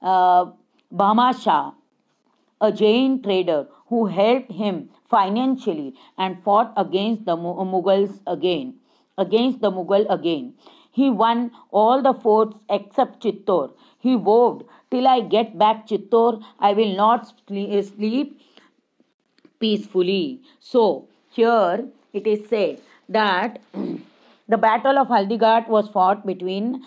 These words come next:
Akbar and Maharana Pratap. Akbar had the army, lakhs of soldiers were loaded,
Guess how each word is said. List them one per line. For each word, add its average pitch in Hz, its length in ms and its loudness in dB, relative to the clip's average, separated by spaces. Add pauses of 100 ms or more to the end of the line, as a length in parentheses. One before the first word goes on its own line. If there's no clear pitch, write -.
(160)
Akbar 190 420 2
and 190 160 -8
Maharana 190 520 2
Pratap. 196 440 2 (500)
Akbar 214 380 0 (140)
had 202 160 0
the 208 160 4
army, 202 280 0
lakhs 180 360 0
of 214 260 -2
soldiers 196 420 0
were 170 120 -2
loaded, 180 520 -2